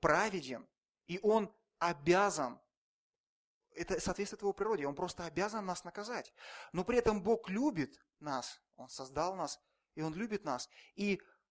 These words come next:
как же нам быть вместе с Богом? Как Бог может нас оправдать? Ведь мы как с вами прочитали, что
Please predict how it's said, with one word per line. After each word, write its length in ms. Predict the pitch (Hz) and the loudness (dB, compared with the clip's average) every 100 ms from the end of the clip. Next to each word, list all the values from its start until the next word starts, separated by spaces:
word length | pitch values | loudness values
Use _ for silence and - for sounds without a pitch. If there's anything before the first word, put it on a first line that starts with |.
| _ _ - | _ _ -2
как 240 | 233 220 | 0 2
же 140 | 170 | 0
нам 400 | 196 220 202 156 _ | -2 0 -2 -4 _
быть 340 | 156 180 208 | -10 -8 -6
вместе 260 | 160 151 156 | -6 -6 -6
с 60 | 151 | 0
Богом? 300 | 190 147 139 | 2 2 0
Как 280 | 247 - - | 0 2 0
Бог 220 | 226 - | 0 0
может 320 | 226 208 175 | 0 0 0
нас 200 | 165 165 | -2 -4
оправдать? 540 | - 175 170 220 135 - | -2 -4 0 -2 -2 -6
Ведь 220 | 180 - - _ _ | -10 -10 -18 _ _
мы 160 | 180 180 | -10 -6
как 160 | 185 - | -6 -2
с 80 | |
вами 160 | 180 175 | 0 0
прочитали, 500 | 165 170 - 220 185 | -2 -4 0 0 0
что 400 | - - 160 | -2 0 0